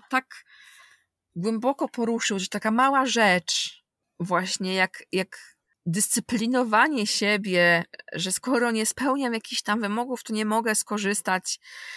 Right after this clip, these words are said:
z tego lakieru do paznokci. To jest, to jest tak niesamowite, w sensie, wiecie,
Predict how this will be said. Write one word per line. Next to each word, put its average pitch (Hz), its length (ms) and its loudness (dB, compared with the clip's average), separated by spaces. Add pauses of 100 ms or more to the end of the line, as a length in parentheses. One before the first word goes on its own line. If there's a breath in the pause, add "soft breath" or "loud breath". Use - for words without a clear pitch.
(140 loud breath)
z - 120 -2
tego 202 560 2
lakieru 208 580 2
do 180 100 -4
paznokci. 190 720 -4
To 190 100 -8
jest, - 300 -4 (500)
to 226 100 -4
jest - 200 -4
tak 269 200 0
niesamowite, 254 720 2
w - 80 -6
sensie, 247 420 2 (180)
wiecie, 220 360 0